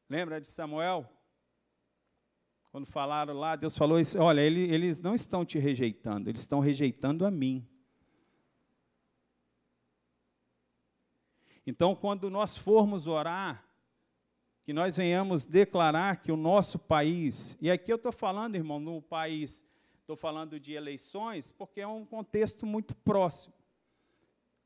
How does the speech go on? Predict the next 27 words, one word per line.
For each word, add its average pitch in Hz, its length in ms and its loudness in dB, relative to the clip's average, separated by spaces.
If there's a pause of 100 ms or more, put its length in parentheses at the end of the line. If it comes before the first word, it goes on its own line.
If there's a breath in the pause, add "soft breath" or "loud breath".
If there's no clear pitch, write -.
Mas 151 280 -6
isso 196 260 -8
você 208 160 -4
pode 180 1040 -6 (640)
trazer 147 360 2
essa 180 220 0
aplicação 165 920 -4 (320)
em 135 80 -8
todas 226 380 2
as 147 180 2
áreas 131 260 2
da 123 100 -8
tua 113 260 -6
vida. 95 280 -14 (1700)
Comece 160 380 -6
a - 40 -6
profetizar 160 760 -2
a 156 40 0
bênção 139 520 -2
sobre 135 260 -8
a 131 60 -6
sua 131 200 -2
casa, 131 460 -8
sobre 131 300 -12
os - 80 -18
seus - 260 -12
filhos. 139 520 -6